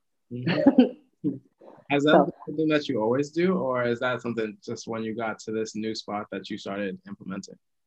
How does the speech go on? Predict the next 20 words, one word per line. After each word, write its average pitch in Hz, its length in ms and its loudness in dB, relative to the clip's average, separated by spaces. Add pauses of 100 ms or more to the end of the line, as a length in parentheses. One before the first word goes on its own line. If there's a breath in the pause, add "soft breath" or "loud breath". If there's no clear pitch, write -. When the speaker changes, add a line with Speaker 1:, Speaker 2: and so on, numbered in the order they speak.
(1000)
Speaker 2:
I 185 160 6
started 208 320 6
doing 190 260 4
that 180 320 2
on 165 160 -4
my, 156 480 -2
um, 147 240 -6
last 151 380 0
clinical 147 400 -8
just 160 180 -6
because 156 520 2 (580)
my 160 240 2 (100)
C 160 140 4
I 156 160 8
would 151 180 2
have 147 420 2
me, 151 300 0
like, 131 300 -8 (380)
read 185 320 4 (100)
articles, 190 580 4